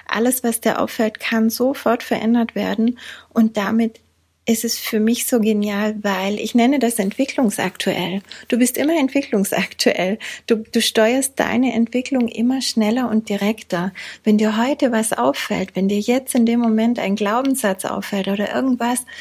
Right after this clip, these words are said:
du kannst in Sekundenschnelle in diesen Bewusstseinszustand gehen, wo du das verändern kannst.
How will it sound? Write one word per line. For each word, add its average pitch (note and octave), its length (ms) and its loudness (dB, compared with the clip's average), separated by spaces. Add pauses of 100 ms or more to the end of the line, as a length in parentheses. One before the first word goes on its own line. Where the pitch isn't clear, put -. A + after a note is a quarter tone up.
(220)
du - 100 -10
kannst G#3+ 340 0
in A3 120 2
Sekundenschnelle A3 1300 0
in A3 160 4
diesen G#3 300 0
Bewusstseinszustand A3 1400 -2
gehen, G#3+ 440 2 (260)
wo A#3 80 0
du A3+ 140 4
das G#3+ 260 -2
verändern G#3+ 680 2
kannst. F#3 580 -4